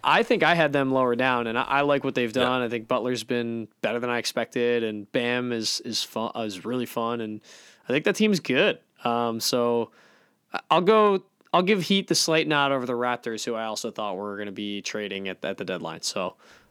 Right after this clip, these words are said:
Speaker 2: Yeah, I'm going Raptors too, because they've also hadn't had Pascal in a lot of these games, and Gasol's been out
Speaker 1: Yeah.
Speaker 2: for a number of time, and they're still sitting at the three seed. I mean, those, the two through six seed in the East is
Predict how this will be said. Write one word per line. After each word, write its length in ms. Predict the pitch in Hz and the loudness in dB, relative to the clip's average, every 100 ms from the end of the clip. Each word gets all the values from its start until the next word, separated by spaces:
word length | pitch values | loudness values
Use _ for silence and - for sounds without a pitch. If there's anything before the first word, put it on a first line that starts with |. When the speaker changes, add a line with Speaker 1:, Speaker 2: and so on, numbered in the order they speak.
| _ | _
Speaker 2:
Yeah, 160 | 98 95 | -2 -2
I'm 80 | |
going 200 | 104 120 | 0 0
Raptors 500 | 110 104 - 92 - - _ _ _ - | 4 2 2 -6 -10 -14 _ _ _ -12
too, 280 | - 117 110 | -4 -4 -4
because 320 | 98 104 98 | -6 -8 -6
they've 100 | 101 | 0
also 240 | 170 180 | 0 0
hadn't 320 | 127 139 123 90 | 0 0 0 -4
had 460 | 101 127 98 87 - _ _ _ | 2 4 4 0 -14 _ _ _
Pascal 540 | - 117 107 113 117 | 0 2 2 4 4
in 60 | 107 | 4
a 40 | 104 | 2
lot 140 | 101 | 0
of 60 | 95 | 0
these 140 | 92 | -2
games, 400 | 104 117 117 104 | 0 2 2 -2
and 120 | 92 | -6
Gasol's 360 | 90 - 113 107 | -6 0 0 0
been 140 | 117 | 2
out 220 | 110 113 | 4 4
Speaker 1:
Yeah. 200 | 127 139 | 4 4
Speaker 2:
for 120 | 120 104 | 4 2
a 80 | |
number 220 | 107 107 110 | -2 -2 -4
of 60 | 107 | -2
time, 240 | 110 107 | -2 -2
and 100 | 101 | -4
they're 80 | 107 | -8
still 420 | - 127 127 123 - - - - _ _ _ _ _ | -2 2 2 -2 -16 -20 -20 -20 _ _ _ _ _
sitting 240 | - 160 143 | -4 2 4
at 120 | 139 | 2
the 100 | 107 | 0
three 240 | 120 160 | -4 -4
seed. 260 | - 98 104 | -2 0 0
I 40 | |
mean, 140 | 113 120 | 0 2
those, 280 | 120 113 - | 2 2 -4
the 240 | - 113 | -2 -2
two 280 | - - 143 | -2 -8 -6
through 160 | 131 | -4
six 280 | 113 131 - | -4 -6 -6
seed 160 | 117 107 | -4 -4
in 60 | |
the 60 | 98 | -4
East 300 | 101 95 - | -6 -6 -8
is 300 | 92 - | -8 -8